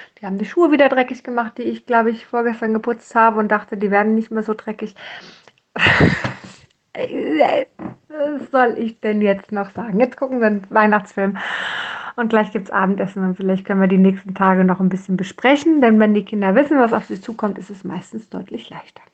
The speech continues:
So, in diesem Sinne wünsche ich dir einen zauberhaften Tag. Dankeschön fürs Zuhören und vielleicht hast du dich ja in der ein oder andere Moment auch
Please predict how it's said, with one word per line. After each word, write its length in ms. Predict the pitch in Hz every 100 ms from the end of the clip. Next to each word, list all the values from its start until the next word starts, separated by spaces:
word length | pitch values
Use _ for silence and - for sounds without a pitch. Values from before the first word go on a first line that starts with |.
| _
So, 80 | - _ _ -
in 120 | 330
diesem 240 | 302 285
Sinne 240 | 190 185 196
wünsche 180 | 226
ich 80 | -
dir 100 | 226
einen 180 | 202 190 - - -
zauberhaften 600 | - 294 320 302 302 277
Tag. 320 | 247 233 226
Dankeschön 460 | 226 214 214 214 214
fürs 280 | - 208 -
Zuhören 460 | 208 196 190 185
und 240 | 214 196 190
vielleicht 380 | 208 190 190
hast 180 | 202 190
du 60 | 214
dich 200 | 220 -
ja 80 | 214
in 80 |
der 200 | 202 - -
ein 240 | - - 339
oder 220 | 320 269
andere 360 | 220 214 220 226
Moment 460 | 233 202 190 196 - - - - - -
auch 280 | 285 285